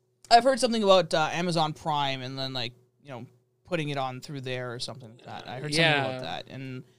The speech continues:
Speaker 1: at that point, at the, at the point of which we dis-, we, we figured that part out, I was at, I was not doing it.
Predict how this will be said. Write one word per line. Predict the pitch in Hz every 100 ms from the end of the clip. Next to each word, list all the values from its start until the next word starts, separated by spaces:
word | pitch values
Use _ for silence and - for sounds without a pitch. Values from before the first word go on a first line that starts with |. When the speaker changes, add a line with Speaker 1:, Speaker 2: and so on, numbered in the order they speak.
| _ _ _ -
Speaker 1:
at | 208
that | 285
point, | 277 294 233
at | 233
the, | 294
at | 254
the | 247
point | 226 311 339
of | 285
which | 247 254 233 -
we | 190 196 226 185
dis-, | 160 190 -
we, | 190 196
we | 170 170
figured | - 196 190
that | 165 160
part | 180 156 -
out, | 139 165 185 -
I | 156
was | 165 156
at, | 151 -
I | 151
was | 151 143
not | 139 117 120
doing | 117
it. | 95